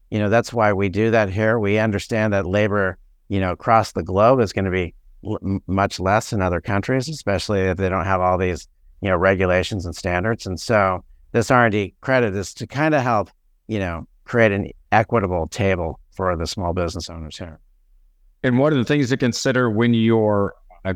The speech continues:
Speaker 2: please correct me if I'm wrong, but when you're thinking about this credit for your clients, is that, is where's that labor sourced, right? 'Cause it needs to be U S based labor, uh, to be eligible for the credit. I know there's a, we won't get too technical. We might, we might have someone else ba-,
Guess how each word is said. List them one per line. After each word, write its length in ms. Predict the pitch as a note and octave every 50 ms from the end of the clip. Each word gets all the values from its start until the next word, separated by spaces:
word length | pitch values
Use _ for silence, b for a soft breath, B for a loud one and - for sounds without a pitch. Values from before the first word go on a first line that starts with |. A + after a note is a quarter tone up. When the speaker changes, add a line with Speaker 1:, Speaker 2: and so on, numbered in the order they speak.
| - -
Speaker 2:
please 200 | A#2+ A#2+ A2+ -
correct 240 | - A#2 A2 - A2+
me 80 | A2
if 100 | F#2+ -
I'm 120 | G2+ G2 G#2
wrong, 260 | G#2+ A2 A2+ G#2+ F#2
but 100 | G2 F#2+
when 180 | F#2+ G#2 G#2
you're 340 | G#2 G#2 G2+ G2 G2+ F#2+ - _ _ _ -
thinking 220 | B2+ A#2+ A#2 A2+
about 280 | A2 F#2+ G#2 G#2 G2+ -
this 140 | G#2 - -
credit 300 | - A2 G#2 G2+ - -
for 100 | G#2 F#2
your 80 | E2+ -
clients, 760 | - - C#3 E3+ G#3+ A3 E3 G#2 F2+ F#2+ G#2+ - - - - - _ _ _ _ - - -
is 340 | A#2+ B2 B2 A#2+ A2+ F#2+ G2+
that, 420 | A2+ B2 A#2 A2+ B2 C3+ C3+ - _
is 180 | C#3+ B2 F#2+ F#2+
where's 300 | G2 A#2 B2 B2+ A#2 A#2+
that 160 | B2 G#2 F#2+
labor 380 | G2+ A2 A2 A2 G#2 G2 G2 F2+
sourced, 600 | - - - A#2+ G2+ F#2+ D#2 D#2+ - - - G2+
right? 320 | G2+ G2+ G#2 G2+ G2 -
'Cause 200 | - G#2+ F2 E2+ -
it 300 | - A2+ B2+ - G#2+ G#2
needs 260 | G#2 A2 A2 F#2+ - -
to 100 | - F#2+
be 440 | F2 - G#2+ G2+ G2 G2 F#2 - - - _ _ _ _ - _ - - - - -
U 340 | - G#2 F#2+ G#2 B2 B2 A#2+
S 180 | A2+ G2+ - -
based 360 | - A#2+ A2 G2 - - -
labor, 600 | G2 G2+ G2+ G#2 G2 F2 F#2+ F2 F2 E2+ - - - - - - - - - -
uh, 240 | F#2 F2+ F2 F2 F2
to 120 | - F#2+
be 100 | F#2+ G2
eligible 460 | D2 F#2+ G2+ G#2 G2 - - F#2+ F2+ -
for 180 | - F#2 F#2 F2+
the 120 | E2 E2+
credit. 520 | - - _ - C#3 C3 A2 F#2+ F#2 F#2+ F2+
I 100 | F2+ F#2+
know 140 | G2+ G2+
there's 240 | F#2 G#2 G2+ F2+ -
a, 160 | G2+ F#2 E2+ - _ _ _ _ _ _ _
we 100 | - C#3
won't 180 | D3 C#3+ C#3 A#2+
get 140 | C3+ A#2+ -
too 120 | E3 D#3
technical. 580 | C3+ - D3+ C3+ A#2 B2 A#2+ - B2 B2+ B2+ A#2
We 60 | A#2
might, 240 | A#2+ B2+ B2+ A#2+ -
we 140 | B2+ A#2+ A#2+
might 180 | B2 B2 A#2+
have 140 | B2 A#2+ A2+
someone 300 | - - B2 A#2 A#2 A#2
else 200 | A#2 A2+ - -
ba-, 200 | A#2+ G#2 G2